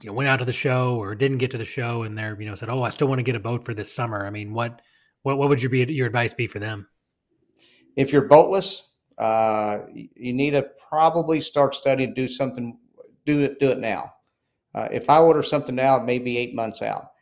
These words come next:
Speaker 2: I still have product, and a lot of the dealers do have some product, but don't get picky. Uh, I think now's the time, if you want a boat and you're boatless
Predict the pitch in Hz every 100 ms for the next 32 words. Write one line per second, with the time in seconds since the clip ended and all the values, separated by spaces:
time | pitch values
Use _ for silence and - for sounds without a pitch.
0 | _ - 117 - - 160 151 143 135 -
1 | 131 127 107 - - 120 120 131 139 151
2 | 156 139 139 139 - 143 123 131 127 113
3 | 135 143 147 - _ _ _ _ _ -
4 | 117 117 - - 123 131 147 180 180 120
5 | - - 113 113 110 113 110 113 - 135
6 | 123 127 135 135 - 135 135 127 131 131
7 | 143 - 143 143 - 117 110 110 - 143
8 | 147 143